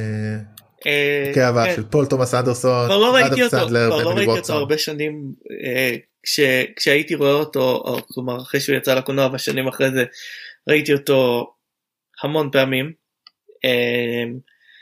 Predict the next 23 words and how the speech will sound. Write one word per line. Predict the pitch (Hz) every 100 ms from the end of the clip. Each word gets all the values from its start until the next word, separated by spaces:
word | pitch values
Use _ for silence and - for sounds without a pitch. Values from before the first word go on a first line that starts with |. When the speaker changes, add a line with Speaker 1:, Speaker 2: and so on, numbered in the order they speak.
| _ - - - _ _ _ _ _ _ -
Speaker 1:
זה | 131 147
בעיניי, | 139 143 139 147 151 160 165 165
אה, | 156 147 139 135 131 127 127 123 127 127 _ _ _ _ _ _
סרט | - - 180 185 185
נפלא, | 139 - - 143 139 131 135 - _ _ -
אה, | 131 135
סרט, | 135 170 160 170 - 170
אה, | 156 139 131 127 123 - _ _ _ _ _ _ _ _ _ _ -
לחלוטין | 151 170 160 156 202
לא | 196 190
ברור, | 160 156 156 -
כלומר, | 139 135
זה | 135
סרט, | - 175 185 185 -
אני, | 147 147 139 135 - _ _ _ _ _ _ _
שוב, | - - 175
ראיתי | 135 165 190
את | 240
הסרט | 180 - 175 185
הזה | 156
בזמן | 139 139 139
ש-, | 143 151 143 135 127 131 - _ -
אה, | 127 123 120 117 120 120 120